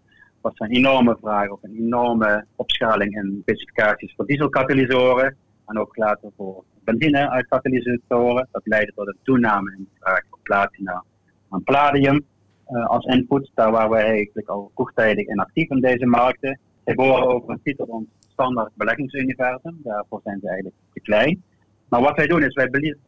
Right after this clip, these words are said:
door deze, in deze futures te handelen, bieden wij liquiditeit aan, eh, de zogenaamde hedgers. Dat zijn met name dus de producenten of de consumenten die, van deze fysieke commodities. En daar, daar wordt het ook voor hun veel malen, eh, veel meer aantrekkelijk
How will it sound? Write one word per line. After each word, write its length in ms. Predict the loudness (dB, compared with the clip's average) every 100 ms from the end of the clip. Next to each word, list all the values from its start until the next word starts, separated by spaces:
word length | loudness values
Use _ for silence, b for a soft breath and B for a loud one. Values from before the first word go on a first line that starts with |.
| _
door 300 | -6 -4 -4
deze, 300 | -6 -6 -10
in 240 | -12 -12 -4
deze 280 | -2 -2 -4
futures 400 | -6 -6 -4 -10 -4
te 80 |
handelen, 440 | 0 0 0 0 -4 B B B -6
bieden 500 | -2 2 4 4 4
wij 240 | 2 2
liquiditeit 720 | -2 -2 -4 -2 2 2 2
aan, 260 | -4 -6 -6
eh, 160 | -6 -8
de 280 | -10 -8 -10
zogenaamde 540 | -4 -2 0 2 2 2
hedgers. 640 | 2 0 -2 -4 -10 -20 _ _ _
Dat 100 | -18
zijn 120 | -10 -8
met 80 |
name 320 | -4 -2 -2 -6
dus 180 | -12 _
de 80 | -14
producenten 720 | -2 -2 0 -2 -2 -4 -6 -12
of 80 | -12
de 80 | -8
consumenten 880 | 0 0 2 2 4 2 0 -4 -4
die, 140 | -10 -6
van 140 | -2 0
deze 280 | 0 -4 -10
fysieke 320 | -8 -8 -8
commodities. 560 | -4 -2 -2 -6 -12 -2
En 140 | 2
daar, 280 | 4 4 2 0
daar 140 | 0
wordt 260 | 0 -4 -6
het 120 | -8
ook 140 | -8 -6
voor 200 | -2 0
hun 240 | 0 -4 _ -6
veel 260 | 0 0 0
malen, 560 | 0 2 2 0 -4 -6
eh, 60 | -18 -18 -18 -16 -4
veel 180 | -2
meer 200 | 0 -2
aantrekkelijk 600 | -4 -8 -4 -4 -4 -8